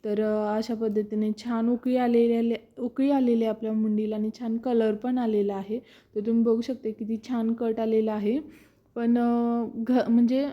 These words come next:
अ, इथे मी कट बाजूला सारून घेतलेला आहे. तर, अ, तुम्हाला जर आवडत असेल तर तुम्ही आणखीन जास्त कट घेऊ शकताय. आमच्या घरी तर, अ, कट आवडत नाही, so मी अशा पद्धतीने, अं, घेतलेलं आहे वाढून.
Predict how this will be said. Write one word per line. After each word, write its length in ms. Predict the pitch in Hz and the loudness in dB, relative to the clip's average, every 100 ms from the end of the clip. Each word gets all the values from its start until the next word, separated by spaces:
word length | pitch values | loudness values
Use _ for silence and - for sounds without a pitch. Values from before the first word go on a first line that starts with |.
| - | -8
अ, 220 | - 226 226 | -6 -4 -2
इथे 320 | 233 233 262 | -4 -2 0
मी 320 | 269 294 311 320 302 | 2 2 0 -2 -2
कट 300 | 277 254 262 277 285 294 | -2 0 0 0 0 0
बाजूला 420 | 269 233 233 247 | 0 2 2 0
सारून 540 | 254 254 240 254 254 | -2 -4 -2 0 2
घेतलेला 500 | 254 247 214 214 214 | 2 0 -2 -2 -2
आहे. 280 | 208 208 247 320 - _ _ - | -4 -4 -6 -8 -16 _ _ -4
तर, 180 | 233 226 | 0 2
अ, 420 | 226 233 226 226 220 262 | 2 2 0 -2 -4 -2
तुम्हाला 380 | 240 247 254 | 0 2 2
जर 180 | 254 277 | 2 2
आवडत 340 | 277 254 247 254 | 2 0 0 -2
असेल 300 | 262 262 269 | -2 -4 -4
तर 80 | |
तुम्ही 280 | 277 349 339 | -6 -6 -4
आणखीन 360 | 302 277 277 262 | 0 2 2 2
जास्त 240 | 247 254 240 | 0 -4 -4
कट 140 | 233 | -2
घेऊ 320 | 214 208 226 214 | -2 0 0 0
शकताय. 420 | 226 208 - - - _ _ _ | -6 -12 -16 -20 -20 _ _ _
आमच्या 340 | 226 233 247 247 | 0 0 2 2
घरी 280 | 262 254 240 | 2 2 -2
तर, 140 | 254 247 | -4 -2
अ, 160 | 254 | -2
कट 320 | 254 262 247 240 | -4 -4 -4 -4
आवडत 340 | 233 233 233 | -2 -2 -2
नाही, 160 | 233 240 - | -2 -4 -4
so 120 | 240 | -2
मी 220 | 240 254 | -2 -2
अशा 260 | 247 240 240 | -2 -4 -6
पद्धतीने, 680 | 233 220 233 226 233 233 311 - - _ _ - | -4 -2 -2 0 0 0 -2 -8 -20 _ _ -10
अं, 340 | 214 214 220 | -4 -2 -2
घेतलेलं 480 | 220 247 226 220 220 | 0 0 0 0 2
आहे 200 | 220 214 | 0 -2
वाढून. 420 | 208 208 208 247 | -2 -2 0 -2